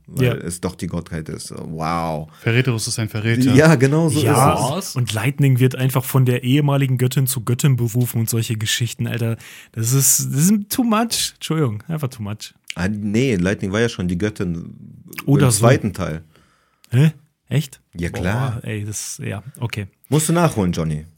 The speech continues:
Speaker 1: So, so schlimm, du, du stellst dir das schlimm vor.
Speaker 2: Ah, weiß ich nicht. Das sah für mich irgendwie auch weird aus vom Gameplay, weil es einfach kein Final Fantasy ist.
Speaker 1: Dreizehn zwei war auch super. Es hatte
Speaker 2: Dreizehn zwei war okay.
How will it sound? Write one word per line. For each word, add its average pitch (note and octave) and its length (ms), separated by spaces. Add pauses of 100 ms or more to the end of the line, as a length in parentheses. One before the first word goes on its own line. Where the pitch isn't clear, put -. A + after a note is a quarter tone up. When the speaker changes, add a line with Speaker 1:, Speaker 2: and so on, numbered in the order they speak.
(120)
Speaker 1:
So, D3 220
so F#3+ 180
schlimm, G#3 340
du, F#3 100
du F3 140
stellst A3+ 280
dir A3 60
das G#3+ 140
schlimm F3+ 180
vor. D#2+ 340 (180)
Speaker 2:
Ah, C3 280
weiß B2+ 240
ich G#2 100
nicht. G#2+ 200
Das G#2+ 100
sah D3+ 140
für - 100
mich C#3+ 240
irgendwie B2+ 220
auch A2 100
weird A#2 220
aus A2+ 160
vom A2+ 160
Gameplay, G#2+ 360
weil A2 120
es - 80
einfach A2+ 240
kein G#2+ 180
Final G#2 220
Fantasy G2+ 340
ist. G2 60
Speaker 1:
Dreizehn A#2 340
zwei A2 320
war F#2+ 160
auch F2 160
super. D#2 500 (120)
Es - 140
hatte - 80
Speaker 2:
Dreizehn F#3+ 240
zwei A3 200
war G3+ 140
okay. A2 340